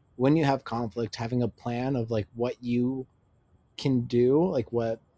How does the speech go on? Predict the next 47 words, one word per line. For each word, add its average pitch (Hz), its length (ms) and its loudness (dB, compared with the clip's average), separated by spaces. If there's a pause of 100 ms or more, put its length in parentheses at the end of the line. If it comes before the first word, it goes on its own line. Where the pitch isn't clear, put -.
(340)
everyone 120 360 0
involved 107 560 -2
can 113 240 -4
do 113 460 2 (400)
in 120 120 2
order 113 220 2
to 104 140 -6
help 107 240 -4
calm 113 240 -2
them 107 180 -2
down. 98 400 -8 (400)
For 113 100 -8
some 110 240 -2
people, 110 300 0
it 117 40 2
might 113 220 0
be 120 160 0
go 120 220 4
listening 123 380 0
to 147 120 0
a 143 40 2
record. 101 540 0
For - 120 -4
some 120 220 -2
people, 123 400 0
it 123 60 0
might 120 280 -2
be 123 340 0 (100)
playing 120 200 -2
video 151 200 4
games. 98 320 -6
For, - 140 -20 (100)
for 123 120 -4
some 120 180 -2
people, 123 280 -2
it 120 40 -2
might 117 260 -4
be 123 220 -2
just, 120 240 -4
like, 240 240 -2 (560)
relax 123 760 -2
or 110 640 0 (320)
chill 143 200 0
out, 123 180 0
like, 120 160 -2
something 156 320 0
that's 139 220 0